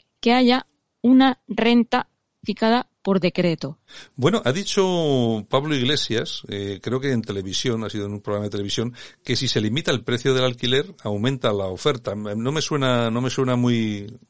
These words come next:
Speaker 2: muy positivo esto, ¿no?
Speaker 1: Sí, Pablo Iglesias estuvo en el programa de Susana Griso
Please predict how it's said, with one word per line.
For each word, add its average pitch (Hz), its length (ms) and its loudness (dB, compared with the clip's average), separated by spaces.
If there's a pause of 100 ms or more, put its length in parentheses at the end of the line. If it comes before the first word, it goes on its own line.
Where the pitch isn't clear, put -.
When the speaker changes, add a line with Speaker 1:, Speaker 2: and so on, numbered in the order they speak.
(200)
Speaker 2:
muy 151 300 -2
positivo 117 460 0
esto, 123 260 -2
¿no? 95 220 -10
Speaker 1:
Sí, 277 520 0 (240)
Pablo 240 260 2
Iglesias 302 480 0
estuvo 262 440 0
en 254 160 6
el 240 120 4
programa 220 500 2
de 214 120 2
Susana 202 340 0
Griso 220 480 -2